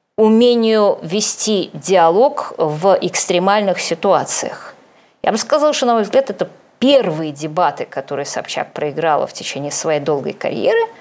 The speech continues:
а, включая, как я уже сказала, как она блистательно во время своего, м, президентского или псевдопрезидентского,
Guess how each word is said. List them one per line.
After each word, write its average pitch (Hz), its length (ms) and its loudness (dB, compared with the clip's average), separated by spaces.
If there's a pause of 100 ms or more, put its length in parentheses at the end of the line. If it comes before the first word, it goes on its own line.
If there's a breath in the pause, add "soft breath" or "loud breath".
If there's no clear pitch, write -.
(320 loud breath)
а, - 120 0
включая, 185 440 2
как 170 240 -2
я 165 60 0
уже 160 160 -2
сказала, 226 460 0
как 170 200 -6
она 160 160 2
блистательно 151 920 0
во 156 100 -2
время 156 340 -2
своего, 151 760 -2 (460 loud breath)
м, 147 960 -8
президентского 156 800 0
или 139 120 -2
псевдопрезидентского, 165 1600 0